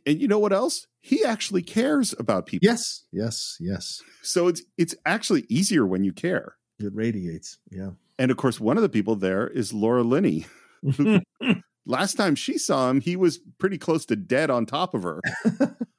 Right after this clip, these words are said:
Speaker 1: So she is relieved and affectionate, and he is taken a little bit aback.
Speaker 2: As you said, like, where you saw Stephen Root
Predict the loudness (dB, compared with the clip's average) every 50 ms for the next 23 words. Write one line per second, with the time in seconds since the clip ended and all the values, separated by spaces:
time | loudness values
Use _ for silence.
0 | _ -12 -4 0 2 2 2 0 0 -2 0 0 0 0 0 2 2 2 2 2
1 | 2 2 2 2 2 0 -2 -4 -8 -10 _ -2 0 0 0 -2 -2 -2 -2 -2
2 | 0 -2 -2 -2 0 -2 -2 -4 -4 -4 -4 -4 -2 -2 0 2 2 2 2 0
3 | -6 -4 -2 -2 0 0 0 0 0 0 0 0 0 0 -2 -2 -2 -4 -4 -6
4 | -10 -10 -8 -8 -8 -10 -14 -14 -14 -16 -16 _ -18 -16 -16 -16 -16 -18 -20 -20
5 | -20 _ _ _ _ _ -2 0 0 2 0 0 2 2 2 2 2 2 0 -2
6 | -4 -4 -4 -2 0 2 2 2 2 2 4 4 4 4 2 2 2 2 2 2
7 | 2 0 2 4 4 4 4 2